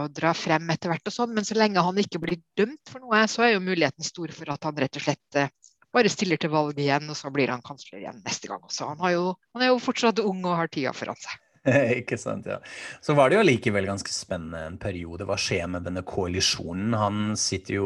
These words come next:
Speaker 2: i ko-, koalisjon i regjering sammen med De Grønne i Østerrike, og da må jeg si at <laughs> jeg har altså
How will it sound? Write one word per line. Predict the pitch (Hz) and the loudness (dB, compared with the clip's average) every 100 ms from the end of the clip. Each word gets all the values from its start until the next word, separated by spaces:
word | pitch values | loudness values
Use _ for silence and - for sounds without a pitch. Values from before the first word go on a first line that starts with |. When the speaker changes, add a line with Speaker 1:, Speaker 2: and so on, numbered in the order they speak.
| 98 | 0
Speaker 2:
i | 95 98 95 | -2 -2 -4
ko-, | - - 98 101 | -8 -8 -6 -4
koalisjon | - 98 98 - 90 95 | -2 0 0 -2 -4 -4
i | 101 | -2
regjering | 104 87 90 95 | 0 0 0 0
sammen | 113 95 98 | 0 0 -2
med | 95 | -2
De | 101 98 | -2 0
Grønne | 110 98 98 87 127 127 | 2 4 4 4 4 6
i | 123 | 4
Østerrike, | 104 - 107 101 - 135 | 2 0 -2 -2 2 4
og | 110 | 6
da | 113 | 6
må | 101 104 | 4 4
jeg | 120 | 4
si | - 113 | 4 4
at | 107 | 2
<laughs> | - | 0
jeg | - | 0
har | - 180 | 4 4
altså | - | 6